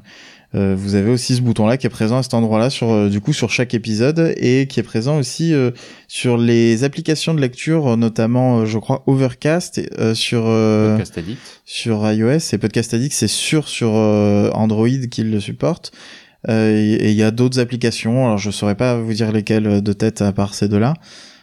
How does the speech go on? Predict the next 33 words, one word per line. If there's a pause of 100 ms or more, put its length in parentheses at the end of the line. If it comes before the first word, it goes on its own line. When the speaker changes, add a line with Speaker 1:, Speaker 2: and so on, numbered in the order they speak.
Speaker 1:
Je
suis
même
pas
sûr
que
ce
soit
Overcast,
euh,
qui
le
supporte.
Speaker 2:
Donc
en
gros,
si
on
rentre
son
truc
de
Speaker 1:
Podcast
Speaker 2:
financement
Speaker 1:
Addict,
c'est
sûr.
Speaker 2:
participatif,
Speaker 1:
Et
Speaker 2:
qui
est
Speaker 1:
d'autres
applications,